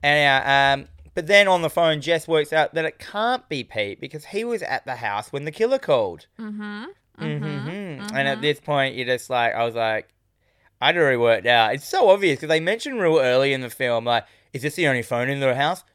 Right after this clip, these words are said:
Speaker 1: No, there's another one in the Missus Mack's room.
Speaker 2: Yep.
Speaker 1: Okay.
Speaker 2: An unused line in Missus Mack's mo-, room or
Speaker 1: Uh,
Speaker 2: something.
Speaker 1: r-, yeah, an unused line in Missus Mack's room. Why would you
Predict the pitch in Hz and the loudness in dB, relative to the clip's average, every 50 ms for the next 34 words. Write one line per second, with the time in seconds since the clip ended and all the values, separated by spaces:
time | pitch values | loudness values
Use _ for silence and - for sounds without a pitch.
0 | _ - 117 160 185 156 123 127 135 135 151 156 160 170 196 214 226 175 147 135 | _ -4 0 2 4 4 4 2 0 -2 -2 -2 0 0 2 2 2 2 2 2
1 | 127 127 117 131 131 123 123 123 120 120 123 120 123 131 131 - 131 123 113 127 | 0 0 -2 -4 -4 -4 -4 -4 -4 -4 -4 -4 -6 -8 -10 -10 -10 -12 -4 -2
2 | 143 165 - - - - 131 113 104 92 90 - _ - - 196 - - _ - | -2 -2 -2 -4 -8 -6 -4 -4 -4 -4 -8 -12 _ -10 -8 -8 -8 -8 _ -2
3 | 135 135 139 - 135 110 104 107 107 - - _ - 226 240 240 - 233 247 240 | 0 0 2 2 2 2 2 2 0 -4 -10 _ -8 -8 -8 -6 -4 -4 -4 -4
4 | 247 247 240 240 233 226 226 - 214 196 196 196 196 190 185 185 180 180 180 185 | -4 -8 -8 -8 -8 -8 -10 -10 -10 -8 -6 -4 -4 -4 -6 -8 -10 -12 -14 -14
5 | 185 190 - - 180 180 185 185 175 - - - - - - - - _ _ - | -14 -16 -18 -18 -20 -18 -16 -14 -16 -16 -16 -20 -20 -20 -20 -20 -20 _ _ -18
6 | 190 180 - - 127 - - 160 156 156 147 - - - 147 156 156 143 143 147 | -16 -14 -10 -8 -10 -8 -6 -2 0 0 0 0 0 -4 -2 0 2 2 2 2
7 | 160 175 180 190 180 160 170 170 165 160 156 165 165 156 - 156 131 139 160 170 | 0 0 -2 -2 -4 -2 -2 -2 -2 -2 -2 -4 -6 -6 -8 -10 -6 0 2 2
8 | 175 165 - - 147 131 120 117 117 123 123 151 180 208 220 208 185 160 131 123 | 2 2 0 -2 0 0 0 -2 -4 0 2 4 6 6 6 6 4 2 0 -2
9 | 120 - | -12 -12